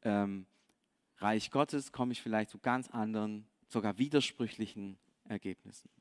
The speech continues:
Christen können sich hier treffend streiten, je nachdem, wie sie das, wie sie das bewerten. Wie lesen wir jetzt also die Bergpredigt?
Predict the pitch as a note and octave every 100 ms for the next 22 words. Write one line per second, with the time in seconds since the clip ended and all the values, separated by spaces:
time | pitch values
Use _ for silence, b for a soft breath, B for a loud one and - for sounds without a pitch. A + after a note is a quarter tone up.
0 | - - B2+ - A#2+ A2+ G#2+ - - G2+
1 | G2+ b b b - C3 D3+ C#3 - -
2 | A2 A2+ - G#2+ b b b A2 A#2 B2+
3 | - G#2+ A2+ A2 - G#2 G#2 G2+ - _
4 | b b _ A2 G2+ G#2 G2+ - A2+ G2+
5 | F#2+ - - - _ _ _ _ _ _
6 | _ _ _ _ _ _ _ _ _ -
7 | - b b b b b b b C3+ C#3
8 | E3 E3+ C#3 A2 - A2 G#2 G2+ A2+ -
9 | G2 G2 - G2 F#2 F#2 - - -